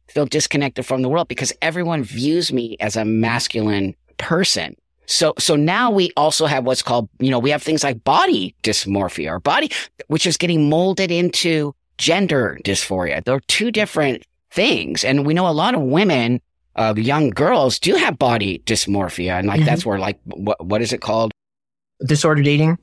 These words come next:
Speaker 1: That's right. Disordered
Speaker 2: Mm-hmm.
Speaker 1: eating comes from it. Disconnect from their bodies, right? I think a, a lot of, you would know more than I would, but a
Speaker 2: Yeah.
Speaker 1: lot of comorbidities and things come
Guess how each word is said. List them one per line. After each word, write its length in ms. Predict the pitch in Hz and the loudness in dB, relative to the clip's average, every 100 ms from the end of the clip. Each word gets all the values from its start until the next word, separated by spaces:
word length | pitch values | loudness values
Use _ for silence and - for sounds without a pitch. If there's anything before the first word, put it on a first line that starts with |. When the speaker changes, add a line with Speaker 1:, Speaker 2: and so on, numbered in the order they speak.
| _ - | _ -2
Speaker 1:
That's 260 | 113 - | -2 -2
right. 160 | 82 - | -4 -4
Disordered 420 | 123 - 110 98 | -2 0 2 2
Speaker 2:
Mm-hmm. 80 | 135 | 2
Speaker 1:
eating 160 | 160 160 | 2 2
comes 260 | 170 160 | 0 -2
from 280 | - 156 151 | 0 0 2
it. 300 | 151 151 143 - - | 2 2 0 -6 -6
Disconnect 440 | 131 - 131 120 | -4 0 0 0
from 160 | - 110 | -2 -2
their 120 | 104 | -4
bodies, 680 | 95 147 151 147 - 147 139 | 0 2 2 0 -4 -4 -2
right? 200 | 127 131 | 0 0
I 80 | 127 | 0
think 240 | 117 104 | -2 -4
a, 140 | 95 107 110 | -4 -2 0
a 100 | 110 | 2
lot 220 | 120 127 | 2 2
of, 120 | 127 | 0
you 160 | 110 131 | 0 2
would 100 | 117 | 2
know 200 | 113 110 | 2 0
more 260 | 110 107 90 | 0 0 -2
than 180 | 101 | -2
I 160 | 104 135 | -2 -2
would, 200 | 107 98 | -4 -4
but 80 | 113 | -2
a 60 | |
Speaker 2:
Yeah. 20 | 131 | 2
Speaker 1:
lot 300 | 170 180 190 | 4 4 0
of 140 | 151 _ _ - | -6 _ _ -6
comorbidities 760 | 160 156 139 139 175 151 117 | -2 0 2 0 0 0 0
and 100 | 110 | 0
things 240 | 107 110 - | -2 -2 -2
come 360 | - 170 202 | -2 -2 -4